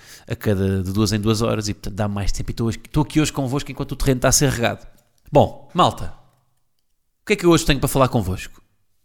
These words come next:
A primeira é, e pegando, nem, nem de propósito pegando aqui no crédito agrícola, e se eu agora desistisse?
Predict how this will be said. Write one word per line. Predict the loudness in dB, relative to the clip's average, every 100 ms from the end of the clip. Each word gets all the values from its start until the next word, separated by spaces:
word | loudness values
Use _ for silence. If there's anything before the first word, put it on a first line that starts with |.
| _
A | 0
primeira | 2 4 4
é, | 4 0 -12 -20 _ _ -20 _
e | -10
pegando, | -4 0 2 2
nem, | 0
nem | 2 0
de | 0
propósito | 2 2 2
pegando | 2 2 2
aqui | 0
no | -4 0
crédito | 0 0
agrícola, | -4 -4 -10 -8
e | -2
se | -2
eu | 0
agora | -2 -4
desistisse? | -6 -6 -8 -10 -10 -14